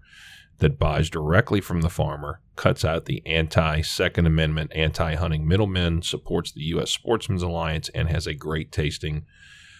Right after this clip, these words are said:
full-bodied, delicious coffee?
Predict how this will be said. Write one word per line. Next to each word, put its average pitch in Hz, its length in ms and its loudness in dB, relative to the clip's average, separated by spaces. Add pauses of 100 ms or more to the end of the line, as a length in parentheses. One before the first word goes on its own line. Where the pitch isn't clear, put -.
(120)
full-bodied, 73 760 4
delicious 76 760 0 (200)
coffee? 71 500 -2